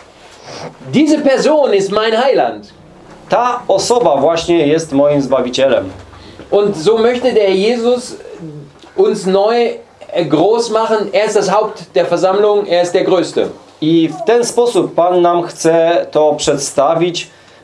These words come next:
Speaker 2: że na nowo byśmy to zauważali, że On jest tym największym, On jest tą głową, e, zgromadzenia.
Speaker 1: Als der Jesus geboren wurde,
Speaker 2: Gdy Pan Jezus tutaj się narodził na ziemi,
Speaker 1: war es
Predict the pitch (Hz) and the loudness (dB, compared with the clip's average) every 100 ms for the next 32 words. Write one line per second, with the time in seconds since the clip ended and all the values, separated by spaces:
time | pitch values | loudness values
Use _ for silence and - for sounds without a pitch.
0 | - 110 135 151 156 139 143 170 180 165 | -8 -4 0 2 2 2 2 2 2 2
1 | 185 185 143 151 147 147 151 143 135 131 | 2 0 -4 -2 -2 0 2 2 2 2
2 | 151 165 175 170 - - - 135 - 202 | 2 2 0 -2 -8 -16 -6 -2 0 0
3 | 220 180 175 165 - 156 151 139 135 131 | 2 2 2 -2 0 2 2 2 0 0
4 | 147 190 - 175 170 165 185 170 - 156 | 0 0 0 0 2 0 0 0 0 0
5 | 131 165 185 175 170 143 143 139 139 139 | 2 2 2 2 0 0 2 2 2 2
6 | 139 139 139 127 135 139 135 170 117 90 | 0 0 -2 -2 0 2 2 2 0 -4
7 | - - - - - - - - - - | -12 -20 -20 -20 -20 -20 -20 -20 -8 -2
8 | 151 156 156 160 202 180 - 143 170 160 | 0 0 0 0 0 0 0 0 0 0
9 | 107 104 110 175 - - - 151 151 143 | 0 0 0 -2 -8 -12 -2 0 2 2
10 | 156 175 170 - 170 147 139 147 139 131 | 2 2 0 0 0 0 0 0 0 0
11 | 123 135 - 135 120 113 117 120 160 147 | 2 2 0 0 -2 0 0 0 -2 -6
12 | - - - - - _ 107 113 151 151 | -18 -20 -20 -20 -20 _ -6 -2 0 0
13 | 170 170 - | -2 -4 -12